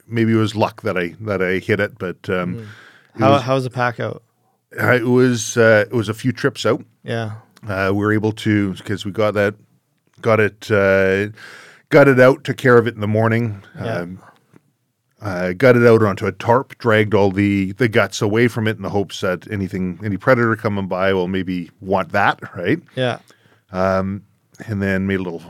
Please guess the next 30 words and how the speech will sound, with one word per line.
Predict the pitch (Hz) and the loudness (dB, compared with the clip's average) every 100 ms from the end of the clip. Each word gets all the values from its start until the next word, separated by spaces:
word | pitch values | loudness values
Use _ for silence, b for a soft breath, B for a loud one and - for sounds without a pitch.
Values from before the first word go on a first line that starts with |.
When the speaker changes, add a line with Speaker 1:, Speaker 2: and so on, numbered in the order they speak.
| - - | -12 -8
Speaker 1:
couple | 104 98 | -6 -4
fires | - 123 127 120 113 | 2 6 6 4 0
around | 120 110 110 110 107 | 2 4 4 4 4
it | 101 104 | 4 2
and | 90 78 78 - B B B B B | -2 -12 -20 -20 B B B B B
do | 185 | 6
our | 147 113 | 8 8
best | 113 113 | 4 2
to | 110 | 0
get | 107 | -2
our | 87 | -2
scent | - - 117 98 | -4 -2 -4 -2
all | 98 95 | -2 0
over | 95 90 | 0 -2
the | 95 92 | -4 -2
area. | 87 87 92 85 98 _ _ - | -2 -2 -4 -6 -10 _ _ -12
Speaker 2:
Yeah. | 117 107 104 - | -10 -8 -12 -16
Speaker 1:
Uh, | - 104 82 - | -16 -14 -14 -6
come | 107 98 | -4 0
back | 90 - | -2 -2
in | 92 | -6
the | |
morning, | 98 98 98 92 - | -6 -6 -6 -10 -10
took | 98 | -12
care | - 98 90 | -6 -4 -2
of | 92 | -6
it, | 90 | -6
'cause, | 95 92 | -6 -4
I | |
mean, | 101 104 | -4 -4